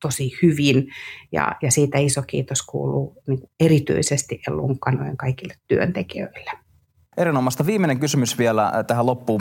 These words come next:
Speaker 2: Pikaiset sanat, äh, toivotaan, niin miten resilienssi, miten ymmärrät resilienssin tässä hetkessä, tässä ajassa?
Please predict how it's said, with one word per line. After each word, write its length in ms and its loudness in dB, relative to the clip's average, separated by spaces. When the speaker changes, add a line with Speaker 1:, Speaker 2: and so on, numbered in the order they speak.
Speaker 2:
Pikaiset 440 -2
sanat, 500 0
äh, 440 -10
toivotaan, 760 0
niin 400 2
miten 440 0
resilienssi, 720 2
miten 240 2
ymmärrät 340 0
resilienssin 600 0
tässä 340 0
hetkessä, 460 -4
tässä 320 -2
ajassa? 480 -2